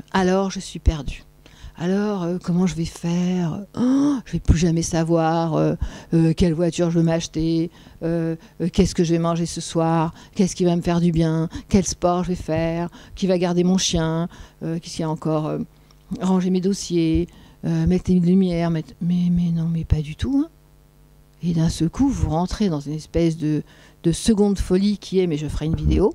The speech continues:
mais avec plaisir, c'est le départ, euh, du pervers dans notre vie. On est complètement démunis et tout. Et, mais je ferai une vidéo à part. Ce que je veux juste dire là,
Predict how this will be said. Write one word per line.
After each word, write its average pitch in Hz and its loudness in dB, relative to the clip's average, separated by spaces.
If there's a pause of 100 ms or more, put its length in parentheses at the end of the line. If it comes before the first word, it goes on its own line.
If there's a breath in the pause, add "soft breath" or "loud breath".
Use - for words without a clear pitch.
mais 160 -2
avec 147 -6
plaisir, 165 2 (560 soft breath)
c'est - 0
le 165 4
départ, 185 -2
euh, 156 -2
du - -18
pervers 175 -2
dans 156 -2
notre 147 -10
vie. 185 -4 (960 soft breath)
On 160 2
est 160 4
complètement 196 2
démunis 170 2
et 156 -4
tout. 339 -2 (880 soft breath)
Et, 165 0
mais 170 0
je - 2
ferai 214 2
une 202 4
vidéo 170 2
à 143 -2
part. 139 -6
Ce - -14
que 180 -8
je 185 -6
veux 180 -2
juste 202 -2
dire 165 -2
là, 160 -2